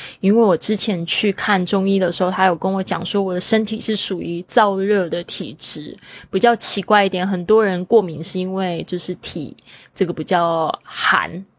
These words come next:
哦，但是我是燥热引起的。所以最近呢，这几天只要那种就是比较温暖的那个气啊，其实我身体就会感觉比较不舒服，跟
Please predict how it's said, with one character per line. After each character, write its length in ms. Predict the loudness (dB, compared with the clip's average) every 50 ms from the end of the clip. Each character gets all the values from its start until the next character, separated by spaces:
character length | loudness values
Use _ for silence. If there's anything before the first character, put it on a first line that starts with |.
| _ _ _ -2
哦， 260 | 0 0 0 0 -2
但 120 | -4 -4 -2
是 100 | -2 -2
我 100 | -2 -2
是 160 | -2 -4 -6
燥 300 | -2 2 4 4 4 2
热 360 | 0 -2 0 2 2 2 2 -2
引 260 | -6 -6 -8 -6 -4
起 320 | -2 0 0 0 -2 -4
的。 220 | -6 -6 -8 -8 -8 -12 -16 -20 -20 -20 -20 -20 _ _
所 180 | -8 -4 -2 -2
以 60 | 0
最 160 | 0 -2 -2
近 240 | -2 -2 -6 -6 -6
呢， 120 | -8 -8
这 140 | -6 -4 -4
几 180 | -4 -4 -6 -12 -10
天 340 | -8 -8 -6 -6 -8 -8
只 100 | -6 -4
要 120 | -4 -4 -2
那 100 | -4 -4
种 260 | -6 -6 -8 -10 -8
就 140 | -6 -6 -6
是 220 | -4 -6 -6 -8 -10 _ _ _ _ _ _ _ _ _
比 100 | -4 -2
较 480 | 0 2 2 4 4 2 0 -2 -4 -8 _ _ _
温 360 | 2 2 4 4 4 2 2
暖 260 | 0 0 0 -2 -4
的 100 | -6 -6 -4
那 120 | -4 -4 -6
个 180 | -6 -6 -6 -8 _ _ _ _
气 420 | -2 0 2 2 2 2 0 0
啊， 200 | -2 -2 -4 -6 -8
其 140 | -8 -8 -8
实 40 |
我 100 | -8 -6
身 200 | -4 -2 -2 -2
体 140 | -2 -4 -6
就 100 | -4 -2
会 100 | -2 -2 -2
感 200 | -2 -2 -2 -4
觉 100 | -6 -10
比 120 | -8 -4
较 120 | -4 -4 -4
不 180 | -4 -8 -10
舒 260 | -8 -6 -4 -4 -6 -6
服， 300 | -8 -10 -8 -8 -8 -6
跟 360 | -6 -6 -4 -4 -6 -8